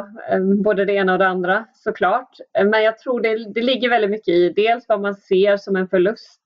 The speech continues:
Jag tror att för min del handlar det väldigt mycket om att jag hade förväntningar på mig själv när det gällde min insats, att gå in och göra mitt bästa och, och göra så gott jag kan. Eh, men jag försökte att inte lägga så himla stor vikt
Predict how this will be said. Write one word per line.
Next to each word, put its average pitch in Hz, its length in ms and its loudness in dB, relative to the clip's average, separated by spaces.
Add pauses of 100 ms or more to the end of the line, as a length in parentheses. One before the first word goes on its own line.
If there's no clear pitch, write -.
Jag 202 180 -2
tror 214 120 0
att 208 120 -10
för 214 100 -2
min 240 360 0
del 185 220 2
handlar 190 260 -2
det 180 60 0
väldigt 175 260 0
mycket 180 220 -4
om 170 120 0
att 175 180 -4
jag 165 400 2 (260)
hade 185 280 -4
förväntningar 180 580 -4
på 170 160 -2
mig 190 120 0
själv 170 280 0
när 170 120 -2
det 170 80 0
gällde 175 340 0
min 160 140 -4
insats, 202 760 -2
att 202 140 -2
gå 202 80 0
in 175 160 0
och 175 60 -2
göra 175 160 2
mitt 165 220 -10
bästa 180 720 0
och, 170 200 -2
och 180 100 2
göra 170 220 2
så 170 140 -8
gott 175 260 -4
jag - 180 -4
kan. 214 360 -4 (520)
Eh, 175 220 2
men 196 160 -2
jag 190 160 -2
försökte 196 500 -2
att 208 60 0
inte 190 180 -4
lägga 170 300 0
så 175 120 -6
himla 180 340 0
stor 185 280 0
vikt 180 220 -2